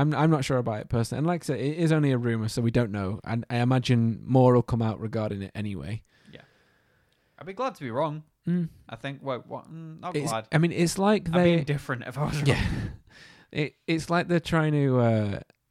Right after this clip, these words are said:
Speaker 1: 'cause the beauty of consoles as well is that you can take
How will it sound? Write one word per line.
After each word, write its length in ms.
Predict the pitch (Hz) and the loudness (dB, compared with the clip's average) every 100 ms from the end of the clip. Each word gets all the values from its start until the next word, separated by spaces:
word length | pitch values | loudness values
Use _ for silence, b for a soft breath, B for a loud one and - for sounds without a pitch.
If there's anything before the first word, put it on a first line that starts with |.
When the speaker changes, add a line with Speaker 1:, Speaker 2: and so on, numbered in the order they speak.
| _ _ _ _ - | _ _ _ _ -2
Speaker 1:
'cause 180 | 170 175 | -2 2
the 100 | 175 | 0
beauty 360 | 180 208 185 | 2 0 2
of 180 | 175 143 | 0 0
consoles 500 | - 156 160 139 127 | -2 0 2 2 2
as 140 | 117 123 | 0 2
well 200 | 131 113 | 2 2
is 140 | 107 | 0
that 160 | 113 113 | -4 -4
you 140 | 117 | -6
can 200 | - 113 | -4 -8
take 580 | - 135 123 - - | -4 -2 0 -4 -14